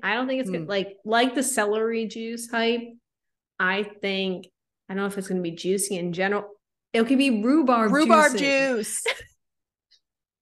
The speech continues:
Speaker 2: We did not
Speaker 1: What?
Speaker 2: plan this. <laughs>
Speaker 1: No. It all comes together. <laughs> We should get hired. You know how there's, like,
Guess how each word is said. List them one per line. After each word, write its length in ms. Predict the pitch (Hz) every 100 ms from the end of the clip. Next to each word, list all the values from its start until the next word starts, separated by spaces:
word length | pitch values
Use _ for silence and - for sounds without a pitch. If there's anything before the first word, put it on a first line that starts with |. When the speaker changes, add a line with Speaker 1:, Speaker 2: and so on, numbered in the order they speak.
| _ _ _ 339 311 -
Speaker 2:
We 160 | 302
did 140 | 370 330
not 200 | 262 370
Speaker 1:
What? 60 |
Speaker 2:
plan 300 | 719 233 214
this. 440 | 180 294 254 - 285
<laughs> 40 | - 262 - - - - - -
Speaker 1:
No. 140 | - - - - - -
It 140 | 370 330
all 380 | 269 302 427
comes 400 | 415 311 359 349
together. 480 | - 269 294 - - - - -
<laughs> 480 | - - 240 - - _ - 370 349 285 233 _ _ _
We 160 | 226 277
should 160 | 453 453
get 120 | 302
hired. 460 | 202 202 190 175 175
You 80 |
know 120 | 226 240
how 140 | 262
there's, 260 | 285 294 247
like, 320 | 226 196 190